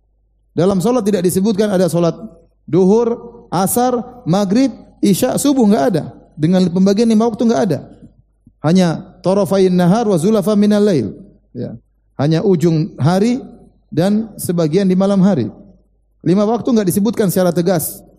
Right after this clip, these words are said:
Apalagi penentuannya duhur dari waktu ini sampai waktu ini,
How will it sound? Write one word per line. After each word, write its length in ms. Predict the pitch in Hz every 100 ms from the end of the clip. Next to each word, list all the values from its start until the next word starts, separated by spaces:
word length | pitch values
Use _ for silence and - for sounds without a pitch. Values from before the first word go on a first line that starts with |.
| _ _ _ _
Apalagi 480 | - 170 196 233 233
penentuannya 480 | 214 214 202 233 202
duhur 460 | 160 208 202 247 226 - - - -
dari 400 | 165 190 220 233 - - -
waktu 380 | - 180 - 208
ini 140 | 226
sampai 260 | 220 202 196
waktu 240 | 202 170 214
ini, 180 | 196